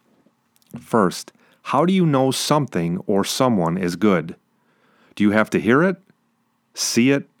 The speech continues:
read about it, or do it with them? In other words, how do they process information which validates success? And the next question is,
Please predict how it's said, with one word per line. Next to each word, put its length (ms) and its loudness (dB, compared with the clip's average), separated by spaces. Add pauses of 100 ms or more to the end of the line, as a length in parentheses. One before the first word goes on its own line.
(480)
read 240 4
about 300 2
it, 140 -2 (240)
or 160 0
do 220 2
it 100 2
with 220 -2
them? 280 -4 (600)
In 140 2
other 200 2
words, 460 0 (380)
how 200 2
do 80 0
they 120 2
process 600 -2
information 720 -2
which 180 -4
validates 460 -2
success? 720 -4 (800)
And 100 2
the 60 4
next 260 0
question 380 -2
is, 260 -2